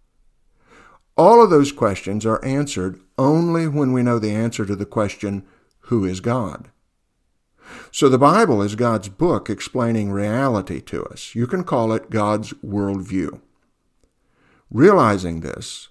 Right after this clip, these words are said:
establishes a proper foundation for understanding what we're reading when we read the Bible. And then finally, knowing this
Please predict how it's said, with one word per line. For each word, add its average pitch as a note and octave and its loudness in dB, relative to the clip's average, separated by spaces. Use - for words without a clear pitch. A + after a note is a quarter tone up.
establishes A#2+ -2
a G#2 -6
proper D3+ -2
foundation A#2+ -2
for G2 -6
understanding G2+ -6
what - -2
we're A2 0
reading A2+ 0
when A#2+ 0
we B2+ 0
read F#2+ -4
the A2 -4
Bible. B2 -4
And - -6
then D3 -2
finally, C#3 0
knowing A#3 4
this G2+ -2